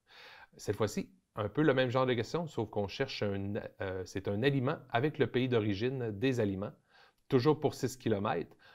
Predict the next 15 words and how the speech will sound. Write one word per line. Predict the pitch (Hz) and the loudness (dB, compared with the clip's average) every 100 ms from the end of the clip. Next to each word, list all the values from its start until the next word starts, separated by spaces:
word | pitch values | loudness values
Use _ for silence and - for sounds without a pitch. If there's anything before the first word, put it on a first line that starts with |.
| - | -12
on | - 107 | -4 0
y | 101 | 0
va, | 107 - | 0 -2
on | 101 | -6
commence | 95 101 95 - | -4 -4 -4 -4
ça | 113 | -4
maintenant, | 101 101 139 123 113 - | -2 -2 -4 -4 -8 -6
on | 101 98 | -6 -6
a | 95 | -8
soixante | - 120 - 113 | -2 -2 0 -4
secondes, | - 98 98 104 113 110 107 | -2 0 0 -2 -4 -8 -8
on | 104 98 | -8 -8
cherche | - 107 - - | -4 -6 -4 -6
pour | 87 - 87 | -6 -8 -4
l'ananas, | 98 110 143 139 135 | -2 0 -2 -2 -4